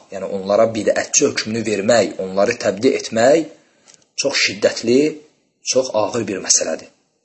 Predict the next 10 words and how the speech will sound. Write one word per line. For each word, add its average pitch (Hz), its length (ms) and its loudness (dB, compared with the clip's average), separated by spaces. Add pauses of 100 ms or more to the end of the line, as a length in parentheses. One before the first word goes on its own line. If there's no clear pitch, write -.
(340)
O - 60 2
səbəbdən 135 600 4 (920)
bizə 135 200 4
düşən 131 540 0
təkfir - 340 -2
məsələsində 98 680 4 (800)
ehtiyatlı - 520 -4
olduğumuz 104 500 0
kimi, 110 340 -2 (680)
təbdi 127 480 2